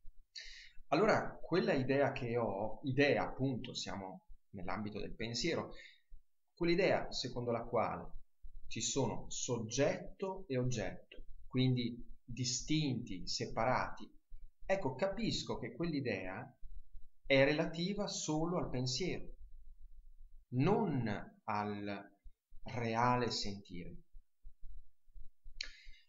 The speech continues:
E questo è relativo anche alla dimensione emotiva, eh? Sento paura, eh, sono contento,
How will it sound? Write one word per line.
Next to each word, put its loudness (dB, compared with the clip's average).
E -4
questo 2
è 4
relativo 4
anche 0
alla -2
dimensione -2
emotiva, -2
eh? -2
Sento 2
paura, 0
eh, -2
sono 2
contento, 0